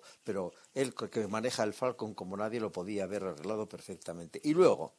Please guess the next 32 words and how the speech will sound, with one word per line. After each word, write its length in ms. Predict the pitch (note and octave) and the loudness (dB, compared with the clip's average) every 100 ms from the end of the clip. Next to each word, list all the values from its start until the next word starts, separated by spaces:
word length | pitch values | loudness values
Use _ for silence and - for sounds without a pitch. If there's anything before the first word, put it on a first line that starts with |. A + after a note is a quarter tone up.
| - - - | -20 -20 -2
el 200 | E3 C#3 | 0 2
negociador 640 | C3 A#2+ - B2+ C#3+ G#3 | 2 2 2 2 4 2
importante, 720 | G3 D3 A2+ F#2+ G2+ G2+ G2+ | 0 -2 -4 -2 -4 -4 -4
el 60 | G#2 | -2
negociador 580 | G#2 F#2+ - A#2+ D#3 F#3 - - - | -2 -2 -2 2 2 2 -4 -10 -8
que 140 | - D3+ | 0 0
ha 40 | |
trai-, 360 | - D#3+ E3 - | 4 4 4 4
<clears throat> 540 | F#3+ G#3 - - - | 2 2 0 -16 2
que 100 | - | 6
ha 60 | F3 | 8
traído, 480 | F3+ D#3 C3 A2 - - - | 12 12 12 8 6 -6 6
<clears throat> 320 | - G#3+ D3+ G#2+ | 12 12 12 12
perdón, 360 | A#2+ D3 B2 - | 6 6 4 4
la 180 | A#2+ B2+ | 6 8
ley 180 | E3 | 6
de 140 | D#3 D3+ | 4 4
amnistía 720 | A#2+ A2+ - D3+ C3 G#2 G2+ - _ | 4 2 2 4 2 2 -2 -12 _
a, 180 | - B2 | -2 0
a 80 | - | 2
España, 560 | B2+ - D3 C3+ G2+ F2 - - - - | 2 4 0 0 -6 -8 -16 -20 -18 -8
f-, 140 | D#3+ | -2
reuniéndose 880 | C3 C#3 C#3 D#3+ F#3+ D#3+ C3+ B2+ B2 | 0 2 2 0 2 2 4 4 2
en 140 | - A#2+ | 2 0
el 60 | A#2 | 2
extranjero 680 | - A2 G2 - C#3+ G2 E2 - - | 2 0 -4 -4 -2 -2 -6 -14 -2
con 240 | - B2 A2+ | 0 0 4
todos 260 | D#3+ E3+ | 4 6
los 160 | D#3 C3 | 2 2
forajidos 760 | - A2+ - D#3 B2 G2+ - - - - | 2 4 2 -2 -2 -4 -6 -12 -20 0
que 340 | A#2 A#2 - | 2 4 2
el, 120 | A#2 | 0